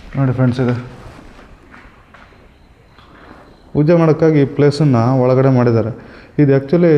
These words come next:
ಇದು ಗೋ-, ಗೋಮುಖದ ಬಾಯಿ ಅಂತ ಅನ್ಸುತ್ತೆ. ಇದು ಬಾಯಿಯಿಂದ ನೀರು ಬರೋ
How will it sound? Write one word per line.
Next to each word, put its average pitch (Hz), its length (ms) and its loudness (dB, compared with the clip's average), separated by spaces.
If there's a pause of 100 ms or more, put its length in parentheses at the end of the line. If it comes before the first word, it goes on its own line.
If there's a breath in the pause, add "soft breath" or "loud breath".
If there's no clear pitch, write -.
(160)
ಇದು 117 120 -2 (120)
ಗೋ-, 113 420 2 (120)
ಗೋಮುಖದ 151 540 0 (1000 loud breath)
ಬಾಯಿ 151 280 2 (260)
ಅಂತ 120 160 -2 (160)
ಅನ್ಸುತ್ತೆ. 123 360 -2
ಇದು 104 160 -2
ಬಾಯಿಯಿಂದ 139 280 0 (100)
ನೀರು 131 220 2
ಬರೋ 123 120 0